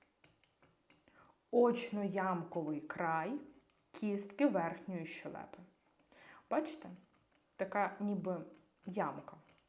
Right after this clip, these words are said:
виїмка. І ось така ось невеличке місце зазубринки. Тут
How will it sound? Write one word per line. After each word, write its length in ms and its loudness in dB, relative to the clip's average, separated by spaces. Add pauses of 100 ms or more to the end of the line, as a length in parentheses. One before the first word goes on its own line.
(380)
виїмка. 520 -4 (1080)
І 40 -6
ось 280 -2
така 420 -4
ось 160 -8
невеличке 640 -6 (200)
місце 400 0
зазубринки. 720 -2 (720)
Тут 400 4